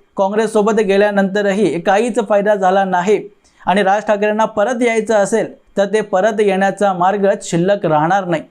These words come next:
याचा विचार केल्यानंतरच राज ठाकरेंना आपला शेवटचा निर्णय घ्यायचा आहे.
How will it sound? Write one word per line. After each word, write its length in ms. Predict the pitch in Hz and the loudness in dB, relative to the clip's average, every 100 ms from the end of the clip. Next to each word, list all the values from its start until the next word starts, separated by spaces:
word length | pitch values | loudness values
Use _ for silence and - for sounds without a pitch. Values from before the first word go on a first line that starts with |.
| _ | _
याचा 260 | 175 170 196 | -2 0 0
विचार 320 | 185 180 190 | 0 0 0
केल्यानंतरच 880 | 180 180 190 180 180 180 202 151 - - 185 | 0 0 2 0 0 2 0 0 -6 -8 -2
राज 180 | 190 190 | -2 -2
ठाकरेंना 440 | 190 190 190 196 | -2 0 0 2
आपला 360 | 208 175 185 196 | 2 2 2 2
शेवटचा 460 | 185 170 185 190 | 0 0 2 0
निर्णय 260 | 180 170 170 | 0 0 0
घ्यायचा 400 | 147 156 151 | 0 -2 0
आहे. 80 | 175 | -2